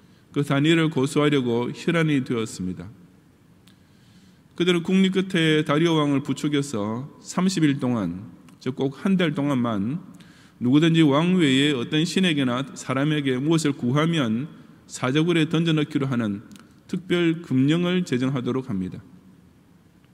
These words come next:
여기 무엇을 구하다라는 말은 곧 기도 행위를 가리키는 것이었고, 바로 그것으로 다니엘을 올가 넣으려 했던 것입니다.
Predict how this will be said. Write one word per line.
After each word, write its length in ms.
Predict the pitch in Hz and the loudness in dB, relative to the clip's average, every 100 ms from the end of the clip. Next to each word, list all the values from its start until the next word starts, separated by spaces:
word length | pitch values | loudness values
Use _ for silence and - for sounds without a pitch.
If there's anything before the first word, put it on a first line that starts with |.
| _ - - - - _ | _ -20 -20 -20 -20 _
여기 120 | 143 139 | 2 4
무엇을 360 | 160 160 143 | 4 2 0
구하다라는 960 | - 139 151 156 151 143 131 120 123 127 | 0 2 2 2 0 0 -2 -4 -2 -2
말은 360 | 117 107 101 110 | -2 -4 -4 -4
곧 300 | 113 110 - | -4 -6 -10
기도 280 | 165 165 151 | -2 0 0
행위를 380 | 135 131 127 | 0 0 -2
가리키는 380 | 120 113 127 117 | -4 -4 -2 -2
것이었고, 600 | 113 - 107 - 92 92 - - - - - _ - | -4 -4 -8 -6 -8 -8 -12 -20 -20 -20 -20 _ -8
바로 140 | 120 | -8
그것으로 640 | - 151 185 147 113 113 135 | 0 2 2 2 0 -2 -2
다니엘을 560 | 113 127 127 101 107 - | -2 0 2 0 -2 0
올가 340 | 139 135 123 | 0 0 0
넣으려 320 | 123 123 113 | 0 0 0
했던 240 | 107 - 104 | -2 -2 -4
것입니다. 500 | 95 87 87 78 | -4 -8 -10 -10